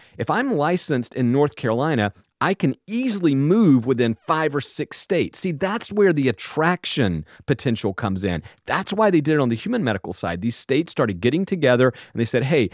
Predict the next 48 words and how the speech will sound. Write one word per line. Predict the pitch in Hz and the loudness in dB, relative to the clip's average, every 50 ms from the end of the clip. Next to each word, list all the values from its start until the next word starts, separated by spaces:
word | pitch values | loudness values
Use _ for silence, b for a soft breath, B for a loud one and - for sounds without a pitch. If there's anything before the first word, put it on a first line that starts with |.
| B B B | B B B
we | - 147 185 220 | -2 0 0 2
want | 220 196 175 147 - | 2 2 0 0 -2
more | 131 123 135 147 165 | -2 -2 0 -2 0
physicians | - - 160 123 - 135 120 - 131 127 131 123 - - | 0 -2 -2 0 0 -2 -2 -2 -2 -4 -4 -4 -6 -8
to | 113 - | -8 -6
come | - 139 135 143 | -4 -2 0 0
in, | 123 95 95 117 | 0 0 0 0
whether | 147 147 147 | 0 0 0
it's | 113 - - | -2 -4 -4
relief | 120 123 127 147 175 202 220 226 214 - | -4 -2 -2 -2 0 0 0 0 -2 -2
or | - 107 | -4 -6
specialty | - - - 151 165 175 - - 175 151 135 | -6 -6 -4 -4 -4 -4 -4 -6 -6 -4 -2
or | 120 | 0
whatever, | 120 117 117 151 170 147 120 110 B B B B B B - | 0 0 2 2 2 2 0 0 B B B B B B 0
but | - 143 - - _ - | 0 0 0 -2 _ -2
we've | 143 139 135 117 - | 0 0 0 0 -2
gotta | - 151 135 151 185 202 | -4 -4 -2 -2 0 0
reduce | 196 156 117 135 131 - | 0 2 2 0 -2 -2
some | - 147 127 | -2 -4 0
of | 123 | 2
those | 117 113 104 95 | 2 0 0 0
barriers." | 98 143 175 196 196 147 101 98 98 | -2 -2 -2 0 0 0 -2 -2 -4
And | - 143 160 | -2 -2 -2
again, | 160 165 233 240 214 165 b b b b _ | 0 0 0 0 0 -2 b b b b _
you | - 170 202 | -8 -8 -8
can't | - - 233 226 185 - | -4 -2 -2 -2 -2 -2
tell | - 165 151 143 | -2 -2 -2 0
me, | 131 113 | 0 0
Becky, | 95 98 95 87 - 110 107 | 0 -2 -2 -2 -4 -4 -4
that | 98 - - | -4 -4 -2
North | 120 127 143 160 - | 0 0 0 -2 -2
Carolina, | - 160 135 127 120 117 | -4 -4 -4 -2 -4 -4
South | - - 123 123 113 | -2 -2 -2 -2 -2
Carolina, | - - 110 107 104 104 104 98 | -4 -6 -4 -4 -2 -2 -2 -4
Georgia, | 98 113 131 135 131 120 120 117 | -2 0 0 0 2 0 -2 -4
Florida, | - - - 120 120 120 117 117 110 110 107 B B B B B B - | -4 -4 -2 2 2 4 4 4 2 2 0 B B B B B B -16
M-, | - - | -14 -8
Maryland, | - 143 131 131 131 135 131 131 127 127 123 123 123 - | -6 -4 -2 2 2 4 4 4 2 2 0 0 -2 -2
Alabama, | - 120 135 127 117 127 120 120 120 120 | -2 -2 0 0 0 0 0 0 0 -2
whatever, | 123 175 214 180 131 196 | 0 0 0 0 0 2
you | 165 143 | 2 2
know, | 131 | 2
this, | 131 139 160 - - - - - B B B - | 2 0 0 0 -4 -10 -18 -20 B B B -10
you | 147 165 - | -8 -8 -4
can't | - 233 208 139 | -2 -2 -2 0
tell | - 180 | -2 0
me | 165 160 139 | 0 2 2
that | 120 120 101 | 2 0 0